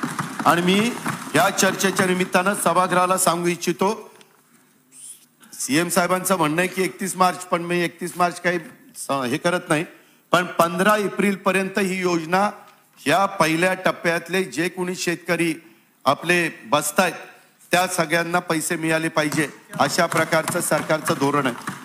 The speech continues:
अध्यक्ष महोदय, साधारण ह्या सगळ्याला बावीस हजार कोटी रुपये लागतायत. पैसे लागले तरी चालेल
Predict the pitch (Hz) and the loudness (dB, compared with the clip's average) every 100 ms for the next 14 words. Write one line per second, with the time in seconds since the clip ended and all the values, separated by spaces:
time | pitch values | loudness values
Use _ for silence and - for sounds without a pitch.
0 | - 143 147 190 220 190 175 185 214 - | -2 -2 2 2 2 2 2 0 2 2
1 | 156 160 175 190 151 170 175 165 147 160 | 4 4 2 2 2 2 2 0 2 0
2 | 165 185 - - 123 165 180 - 180 151 | 2 2 0 -2 2 2 0 -6 -2 2
3 | 156 151 143 131 123 120 104 98 - - | 2 0 -6 -6 -6 -6 -8 -10 -18 -20
4 | _ _ _ _ _ _ _ _ - - | _ _ _ _ _ _ _ _ -20 -20
5 | _ _ _ 147 180 233 220 208 240 233 | _ _ _ -2 0 2 2 2 0 0
6 | 240 226 226 180 | -2 0 0 0